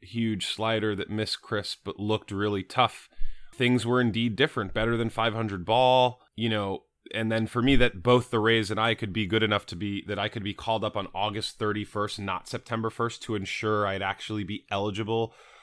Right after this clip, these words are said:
for a postseason roster. It sounds even at the All-Star break like a total fantasy. But this was the opening of the window, and though Rays players and staff say that the twenty ten team was the best in history, that was what,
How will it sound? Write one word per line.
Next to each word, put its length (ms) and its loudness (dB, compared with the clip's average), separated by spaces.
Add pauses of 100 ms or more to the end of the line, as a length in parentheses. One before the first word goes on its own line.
(120)
for 200 0
a 60 -2
postseason 680 -2
roster. 460 -2
It 120 -4
sounds 520 2
even 200 -2
at 120 -6
the 120 -4
All-Star 420 -2
break 280 -2
like 140 -6
a 60 -6
total 400 -2
fantasy. 640 -4 (180)
But 120 -8
this 180 0
was 120 -2
the 160 4
opening 320 2
of 100 -4
the 80 2
window, 400 4
and 140 0
though 80 2
Rays 440 2
players 420 0
and 100 -4
staff 380 0
say 240 0
that 180 -2
the 60 -8
twenty 320 -4
ten 280 -6
team 240 -6
was 160 -4
the 80 -4
best 280 -6
in 80 -8
history, 360 -4
that 140 -2
was 160 -4
what, 140 -4